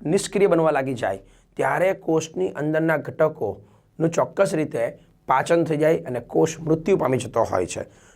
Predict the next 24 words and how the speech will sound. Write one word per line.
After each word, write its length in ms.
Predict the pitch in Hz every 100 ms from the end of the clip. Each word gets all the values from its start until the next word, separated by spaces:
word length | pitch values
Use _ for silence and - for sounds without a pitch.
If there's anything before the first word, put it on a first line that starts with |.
| -
એનું 120 | 165
એક 140 | 175 175
બહુ 160 | 185
સારું 300 | 185 139 151
ઉદાહરણ 300 | 143 135 139
છે 180 | 135 139 - - -
કે 80 | 156
ટીટપોલ 400 | 151 156 - 185
પાસે 200 | 170 180
જે 80 | 180
પૂંછડી 360 | 180 - 202
જોવા 200 | 180 190
મળતી 180 | 185 180
હોય, 80 | 165
ગાયબ 180 | 175 175
થઈ 160 | 123
જાય. 160 | 95 -
હવે 100 | 135
કોઈ 220 | 135 196
રીતે 180 | 214 185
ગાયબ 200 | 139 113
થઈ 120 | -
જાય 120 | 104 101
છે? 140 | 143